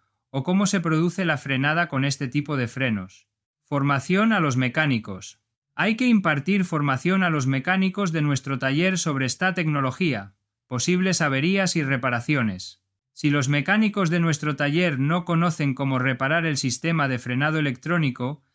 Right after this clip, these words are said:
habrá que llevar el vehículo al taller oficial, con el tiempo que el vehículo está parado sin prestar el servicio.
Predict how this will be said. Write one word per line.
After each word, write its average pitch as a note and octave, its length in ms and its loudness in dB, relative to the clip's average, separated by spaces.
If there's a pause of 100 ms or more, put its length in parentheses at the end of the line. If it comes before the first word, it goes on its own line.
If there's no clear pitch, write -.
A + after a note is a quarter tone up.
(240)
habrá D#3+ 340 0
que G3+ 120 0
llevar F3 300 2
el F#3 120 2
vehículo F3+ 460 0
al E3 140 0
taller D3+ 300 0
oficial, C3 640 -2 (280)
con C3+ 220 -2
el B2 160 -2
tiempo D#3+ 380 0
que D3 80 -4
el C#3 100 0
vehículo D3+ 440 0
está D#3+ 280 -2
parado D#3 400 0
sin B2+ 240 0
prestar A#2+ 360 -2
el D#3 120 -2
servicio. G#2+ 640 -6